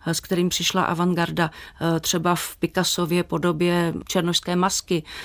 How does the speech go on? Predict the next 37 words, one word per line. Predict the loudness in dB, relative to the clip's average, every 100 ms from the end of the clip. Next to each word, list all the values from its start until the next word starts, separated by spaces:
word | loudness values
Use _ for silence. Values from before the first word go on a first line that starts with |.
| -4
nebo | -2 2 2
dokonce | 2 2 0 0
v | -4
té | 0 -2
knize | 0 -2 2 0
Josefa | 0 -2 -2
Čapka | -4 -4 -2 -2
Umění | 2 2 2 0
přírodních | 0 0 0 -2 -2
národů. | -2 -2 -2 -4 -4 -8 -8
Tohle | 0 4 4
všechno | 2 0 0 2 2 2 -6 -20 -6 -2
Esa | 2 2 2
Queiroz | 2 2 2 0
předjímá, | -2 -2 2 4 6 6 4 0 -14 -16 0
jakoby | 2 4 4 4
souzněl | 4 2 2 2 2
možná | 2 2 2 2
taky | 0 0
ještě | 0 2 0
se | -2 -2
Spenglerem | -2 2 2 4 4 4 2 -4 -14 -2
a |
jeho | 2 2 2
představou | -2 -4 -2 2 2
zániku | 2 2 0 0
západu, | 0 0 0 -2 -2 -6 -14 -16 -4
eh, | 0
že | 0
jsme | 2 2
součástí | 2 0 0 0 -2
kultury, | 0 0 0 -2
která | -2 -2 0 0
už | -2
se | 0
dávno | 0 2 0
vyčerpala, | 0 -4 -4 -2 -2 -2